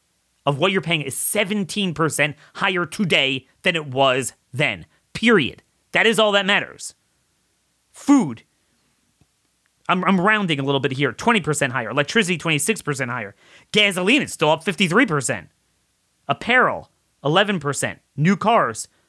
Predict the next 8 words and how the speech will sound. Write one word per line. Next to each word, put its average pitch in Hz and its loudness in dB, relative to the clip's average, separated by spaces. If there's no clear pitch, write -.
twenty 226 2
percent. 127 -6
Shelter, 151 -2
sixteen 214 0
percent. 135 -6
Transportation 170 -2
up 135 -2
twenty-seven 131 -2